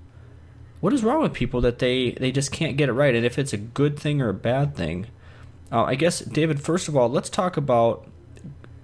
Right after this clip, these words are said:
Google and how they're pretty much always, something is always in beta with Google. Do you, do you hear that? Do you get that from your Android using people? Is that something that just we recognize?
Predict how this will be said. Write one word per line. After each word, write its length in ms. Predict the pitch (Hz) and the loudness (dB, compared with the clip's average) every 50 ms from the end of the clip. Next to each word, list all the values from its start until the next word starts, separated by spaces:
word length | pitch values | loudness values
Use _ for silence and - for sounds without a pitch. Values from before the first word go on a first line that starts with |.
| - - 139 131 123 | -8 -6 -6 -4 -2
Google 680 | 120 160 170 165 143 135 120 113 113 113 113 113 - - - - - - - - - - - - - - | 4 4 6 6 6 4 4 4 4 2 2 -2 -6 -16 -20 -20 -20 -20 -20 -20 -20 -20 -20 -12 -4 -2
and 120 | 123 117 | -2 -2
how 260 | - 139 131 123 120 113 | 0 0 2 2 2 2
they're 140 | 117 117 | 2 0
pretty 240 | 110 - - 147 143 | -2 0 0 0 2
much 220 | 139 131 120 - - - - | 2 2 0 -2 -4 -6 -2
always, 360 | 110 117 123 123 120 113 113 | 0 0 2 2 0 0 -2
something 320 | - - 147 143 147 143 120 | 0 -2 -2 0 2 2 0
is 120 | 107 - | 0 0
always 340 | - 107 110 110 110 107 - | 0 0 2 2 0 0 -2
in 160 | 95 98 90 | -4 -4 -2
beta 300 | - 92 95 95 98 92 | 0 0 0 0 0 -2
with 220 | 92 92 90 - | -4 -4 -8 -6
Google. 260 | - 90 90 92 85 - | -6 -4 -4 -4 -4 -4
Do 160 | - - 120 | -2 0 0
you, 320 | 135 147 160 165 139 - - 131 | 2 2 2 2 0 -4 -6 -4
do 100 | 127 147 | 0 0
you 160 | 165 165 156 | 2 0 0
hear 300 | 147 - - 170 165 165 | -2 -4 -2 0 0 2
that? 280 | 165 165 160 156 151 - | 4 4 4 2 2 0
Do 80 | 120 | -2
you 80 | 120 117 | -2 0
get 200 | - - 139 - | 0 -2 0 0
that 220 | 143 127 - - | 0 0 0 0
from 260 | - 135 123 113 113 | 0 0 2 2 2
your 420 | 117 113 107 104 101 101 101 104 - - - - - - - | 2 2 4 4 4 2 0 -2 -4 -10 -20 -20 -14 -6 -2
Android 420 | 107 117 120 123 135 131 127 123 120 | 0 0 0 2 2 2 2 0 0
using 380 | 123 127 120 127 123 120 117 113 | -2 -2 0 0 0 0 -2 -2
people? 500 | - - - - 131 127 123 120 107 - | -4 -6 -6 -2 0 0 2 2 0 0
Is 200 | - 110 - - | -4 -6 -4 -2
that 260 | 117 113 117 113 - - - - - - - - - - - - - - | 0 0 0 -2 -4 -10 -16 -18 -20 -20 -20 -20 -20 -20 -20 -20 -16 -10
something 300 | - - 120 117 123 117 | -6 -4 -2 0 2 2
that 120 | 110 104 104 | 2 0 0
just 320 | - 110 107 - - - | 0 -2 -2 -2 -2 0
we 140 | 113 113 120 | 0 0 2
recognize? 720 | 123 127 131 131 143 127 127 127 123 127 127 135 - - | 2 0 0 -2 -4 -4 -4 -2 -2 -2 -4 -6 -8 -10